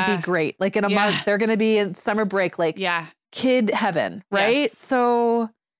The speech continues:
Speaker 1: it's not gonna ruin their lives if May isn't awesome.
Speaker 2: No,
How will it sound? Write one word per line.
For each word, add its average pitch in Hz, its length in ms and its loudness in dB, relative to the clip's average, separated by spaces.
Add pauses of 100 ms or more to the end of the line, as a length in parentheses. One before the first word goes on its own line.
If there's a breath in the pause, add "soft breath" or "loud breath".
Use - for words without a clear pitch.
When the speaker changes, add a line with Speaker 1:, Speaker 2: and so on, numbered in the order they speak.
(420)
Speaker 1:
it's 226 160 -6
not 220 160 0
gonna 220 160 0
ruin 196 200 2
their 185 120 0
lives 170 260 0
if 170 140 -4
May 156 180 -2
isn't 147 280 -6 (100)
awesome. - 360 -8 (180)
Speaker 2:
No, 180 240 0